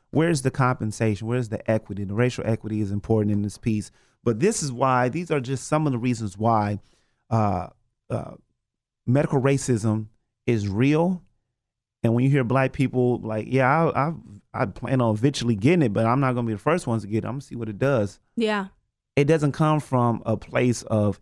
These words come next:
Speaker 1: ignorance. It comes from a place of history, historical facts of black people, uh, uh, being directly affected and
Speaker 2: Yeah.
Speaker 1: targeted
Speaker 2: If, if
Speaker 1: purposely.
Speaker 2: this was, if this was not in twenty twenty-one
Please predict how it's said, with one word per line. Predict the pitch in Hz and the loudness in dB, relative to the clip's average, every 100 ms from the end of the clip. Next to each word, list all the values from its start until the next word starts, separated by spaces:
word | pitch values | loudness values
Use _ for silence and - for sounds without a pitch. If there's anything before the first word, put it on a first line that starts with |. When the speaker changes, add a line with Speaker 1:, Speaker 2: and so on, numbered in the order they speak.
| - | 0
Speaker 1:
ignorance. | 139 110 104 67 - | 2 2 0 -2 -10
It | - | -4
comes | 135 131 | 0 0
from | 123 110 | -4 -10
a | |
place | - 113 110 | -4 -4 -4
of | 101 - | -10 -8
history, | - 135 - 98 | -2 -2 -4 -6
historical | 101 101 - 131 131 117 | -6 -4 0 2 2 -2
facts | - 123 117 - | -2 0 2 0
of | - 98 | -6 -6
black | 104 113 - | -2 -2 -2
people, | - 113 107 107 101 _ _ _ _ | -4 -2 0 0 -2 _ _ _ _
uh, | 101 98 95 92 87 - - | -4 -4 -4 -10 -14 -20 -12
uh, | 113 113 104 - _ _ | -10 -8 -12 -18 _ _
being | 131 135 123 104 | 2 4 2 2
directly | 104 110 131 131 127 | -2 -2 -2 0 -2
affected | - - 139 - 101 - _ _ _ _ _ _ _ | 0 0 -2 -2 -4 -6 _ _ _ _ _ _ _
and | 113 110 | -2 4
Speaker 2:
Yeah. | 175 | 4
Speaker 1:
targeted | 180 127 98 - _ _ | 4 2 -2 -4 _ _
Speaker 2:
If, | 277 - | -4 2
if | |
Speaker 1:
purposely. | 185 196 127 | 4 4 4
Speaker 2:
this | 320 - | 2 0
was, | 285 220 196 - - _ | -2 -2 -4 -8 -14 _
if | - - | -8 -4
this | 311 330 | -4 -4
was | 226 190 180 - | -4 -4 -6 -4
not | 214 214 214 240 - _ _ _ | -2 0 0 -2 -4 _ _ _
in | 196 185 165 | -4 -4 -4
twenty | - 208 220 | -8 -4 -4
twenty-one | 240 240 233 247 196 151 160 | -4 -2 -2 -2 -2 -4 -10